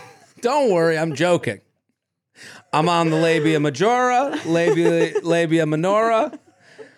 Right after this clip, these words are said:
Speaker 2: I'm lighting a
Speaker 1: The whole
Speaker 2: menorah.
Speaker 1: constellation.
Speaker 2: I'm all over that clit. Ah.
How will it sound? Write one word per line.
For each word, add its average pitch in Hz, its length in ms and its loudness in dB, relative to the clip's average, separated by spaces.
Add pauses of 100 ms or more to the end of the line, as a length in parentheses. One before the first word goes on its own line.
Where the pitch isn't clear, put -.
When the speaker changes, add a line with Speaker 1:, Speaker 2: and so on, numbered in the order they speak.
(120)
Speaker 2:
I'm 151 180 -2
lighting 226 320 0
a 233 40 0
Speaker 1:
The 226 100 0
whole 233 80 2
Speaker 2:
menorah. 226 340 2
Speaker 1:
constellation. 185 720 -2
Speaker 2:
I'm 170 240 0
all 180 680 2
over 294 140 -2
that 220 240 -2
clit. 180 320 0 (1120)
Ah. 226 260 2